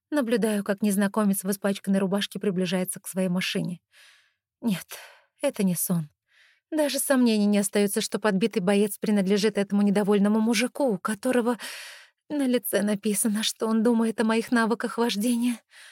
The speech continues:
Словно прочитав мои мысли о побеге,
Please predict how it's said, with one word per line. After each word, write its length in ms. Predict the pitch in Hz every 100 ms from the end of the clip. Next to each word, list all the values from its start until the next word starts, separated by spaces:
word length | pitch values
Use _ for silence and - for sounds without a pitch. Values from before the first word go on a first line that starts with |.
| - _ _
Словно 380 | - 311 302 285
прочитав 480 | - 240 - 240 233
мои 200 | 220 214
мысли 320 | 208 208 196
о 60 | 190
побеге, 480 | 190 180 226 247